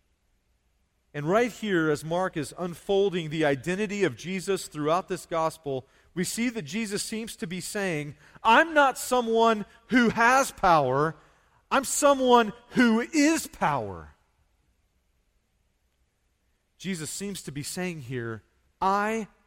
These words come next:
control the universe."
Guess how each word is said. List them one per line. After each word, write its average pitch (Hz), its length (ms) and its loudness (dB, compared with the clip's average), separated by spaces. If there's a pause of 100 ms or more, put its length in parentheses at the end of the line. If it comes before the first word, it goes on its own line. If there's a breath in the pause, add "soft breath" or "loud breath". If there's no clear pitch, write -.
control 180 760 -6 (360)
the 131 80 -12
universe." 113 920 -12